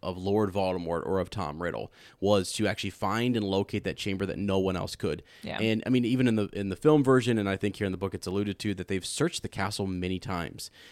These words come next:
Speaker 1: and these professors cannot find it.
Speaker 2: Yeah.
Speaker 1: And it's the clues are right there in terms of, like, Moaning Myrtle being this ghost that no one went and thought to ask,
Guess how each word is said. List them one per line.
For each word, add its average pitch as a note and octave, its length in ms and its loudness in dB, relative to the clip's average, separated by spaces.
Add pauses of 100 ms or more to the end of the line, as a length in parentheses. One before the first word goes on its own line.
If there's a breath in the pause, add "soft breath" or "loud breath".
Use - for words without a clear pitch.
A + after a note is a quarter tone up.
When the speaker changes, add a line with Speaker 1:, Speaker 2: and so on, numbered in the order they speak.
Speaker 1:
and A2+ 160 2
these B2+ 100 4
professors G#2 460 -6
cannot F2+ 420 -6
find C3 300 -2
it. - 120 -10 (120)
Speaker 2:
Yeah. F3+ 300 -10
Speaker 1:
And G#2+ 380 2
it's G#2 300 -2
the G#2+ 100 -4
clues D#3+ 440 2
are F#2 80 2
right F2+ 240 0
there F#2 180 0
in G2 120 -2
terms G2 280 -4
of, F#2+ 140 -2
like, F#2+ 160 -6
Moaning F#2 340 -2
Myrtle A#2 420 4 (840)
being A2 300 2
this G2+ 180 0
ghost G#2 380 -2
that F#2 100 -4
no F#2+ 140 -2
one G2+ 200 0
went G2 200 -2
and F#2+ 260 -4
thought F#2+ 240 0
to - 160 -12
ask, A2 420 -2